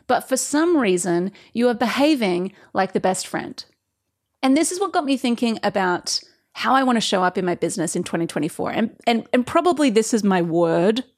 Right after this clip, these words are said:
like, words for the year. I want to show up with main character energy. Not the best friend, not the supporting role, not the person on the sidelines who lets things happen to her.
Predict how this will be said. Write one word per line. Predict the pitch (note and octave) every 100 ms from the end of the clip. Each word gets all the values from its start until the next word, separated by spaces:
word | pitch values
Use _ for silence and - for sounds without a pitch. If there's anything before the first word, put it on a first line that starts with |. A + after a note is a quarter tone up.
| -
like, | - - _ -
words | E3 D3+ E3 G3 G#3+ - _
for | - G3+
the | F3+
year. | F3 - - _ _ _ _ _ _
I | C#4 D4+
want | E4+ E4
to |
show | - B3
up | A3
with | A3+
main | G#3 F#3+ F#3
character | - E3 - -
energy. | - - - - - _ _ -
Not | A3
the | C4+
best | C#4 B3+ -
friend, | B3 A#3 A#3 A3
not | -
the | B3
supporting | C4+ - C4 B3
role, | A3+ G#3+ G#3
not | -
the | B3+
person | - C4 C#4
on | C#4
the | C#4+
sidelines | - C4 A#3+ A#3 A3+ A3+ A3+ -
who | G#3
lets | G3 G#3+ C#4+ -
things | - A#3+ A#3 G#3+
happen | - G#3+ G3+ F#3+
to | F#3 E3
her. | E3+ -